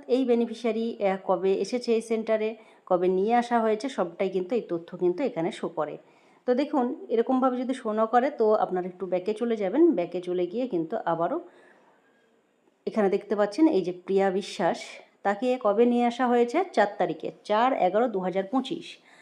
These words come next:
অর্থাৎ যে তারিখে নিয়ে আসা হয়েছে, সেই তারিখে জানেন আপনারা এই সিম দেওয়া যায় না, সেহেতু কিন্তু দেখুন পাঁচ এবং ছয়,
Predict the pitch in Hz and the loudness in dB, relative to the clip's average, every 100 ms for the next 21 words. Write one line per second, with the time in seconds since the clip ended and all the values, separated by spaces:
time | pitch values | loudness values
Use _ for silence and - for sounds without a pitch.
0 | - - - - 254 302 247 302 277 262 | -20 -20 -16 -2 4 4 4 6 6 6
1 | 294 339 330 269 269 277 294 262 247 240 | 4 4 6 6 4 2 2 4 4 2
2 | 294 262 226 226 226 262 202 175 220 269 | -2 -2 -2 0 2 2 2 2 2 2
3 | - 190 190 196 180 180 - 185 180 165 | 0 -2 -2 0 -2 -2 -2 0 0 2
4 | 175 214 175 156 254 - 214 208 240 226 | 0 2 0 0 -4 -4 -6 -4 -8 -8
5 | 226 220 226 302 240 233 196 240 - 185 | -6 -4 -2 -2 -2 -2 -2 -2 -4 -6
6 | 196 220 - 170 147 | -6 -8 -6 -4 -4